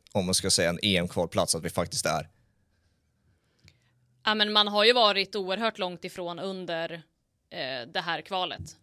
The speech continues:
Speaker 2: får man ju faktiskt säga. Det,
Speaker 1: Mm.
Speaker 2: Jan Andersson vet jag, inför matchen mot, eh, Belgien nere i Bryssel, eh, innan allting som hände där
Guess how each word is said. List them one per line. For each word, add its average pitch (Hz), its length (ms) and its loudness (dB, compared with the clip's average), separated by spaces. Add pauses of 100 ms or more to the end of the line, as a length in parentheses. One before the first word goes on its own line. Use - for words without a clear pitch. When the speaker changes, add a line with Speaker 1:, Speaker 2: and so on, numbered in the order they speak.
(280)
Speaker 2:
får 190 160 -4
man 180 120 -6
ju 170 60 -8
faktiskt 175 360 -12
säga. 180 400 -2
Det, 190 300 -2
Speaker 1:
Mm. 185 100 -4
Speaker 2:
Jan 202 180 -2
Andersson 196 480 -4
vet 185 220 -4
jag, 185 160 -2 (800)
inför 233 480 4
matchen 214 420 -2
mot, 196 440 -8
eh, 190 220 0
Belgien 190 600 2
nere 175 220 -2
i 180 60 -2
Bryssel, 180 540 -4 (200)
eh, 165 340 -4
innan 190 300 -4
allting 170 480 -6
som 185 180 -6
hände 190 340 -2
där 170 300 0